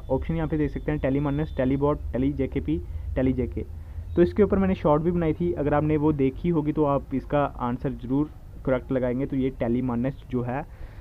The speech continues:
दोस्तों, आपका option सही रहेगा। अब टेलीमानस की बात करें तो tele mental health assistant and networking across the states, ये आपकी mental health को लेकर ये आपको जानकारी देगा Online तरीके से। ये जो है दोस्तों, यहाँ पे टेलीमानस chatbot है,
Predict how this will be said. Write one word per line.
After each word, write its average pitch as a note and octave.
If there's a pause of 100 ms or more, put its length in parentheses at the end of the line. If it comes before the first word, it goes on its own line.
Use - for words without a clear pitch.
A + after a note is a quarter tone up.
(160)
दोस्तों, C3+
आपका C#3 (340)
option D3
सही C#3
रहेगा। B2+
अब C#3
टेलीमानस D3+
की D3
बात C3+
करें D3+
तो F3
tele D3
mental C3+
health E3+
assistant C3+
and D3+
networking C#3
across B2+
the A#2+
states, - (420)
ये E3
आपकी F3
mental D#3+
health D3+
को D3+
लेकर C#3
ये C#3+
आपको C#3
जानकारी B2+
देगा C#3 (140)
Online B2+
तरीके C3+
से। C#3+
ये C3
जो C3
है C3
दोस्तों, B2+
यहाँ A#2+
पे C3+
टेलीमानस C#3
chatbot B2+
है, D#3+